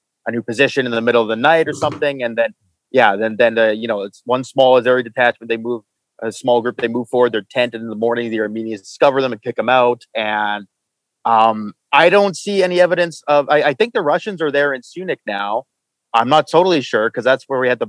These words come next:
the big brawl last week. But yeah, there, there, there's no evidence in these videos either that the, the Russians who,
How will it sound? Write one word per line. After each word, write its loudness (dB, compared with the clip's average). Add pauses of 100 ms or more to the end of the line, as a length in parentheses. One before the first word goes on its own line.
(140)
the -6
big -4
brawl 4
last 2
week. -14 (400)
But 2
yeah, 4
there, 2
there, -2
there's -2
no 2
evidence 0
in -8
these -6
videos 2
either 0
that 0
the, 0
the -2
Russians -2
who, -8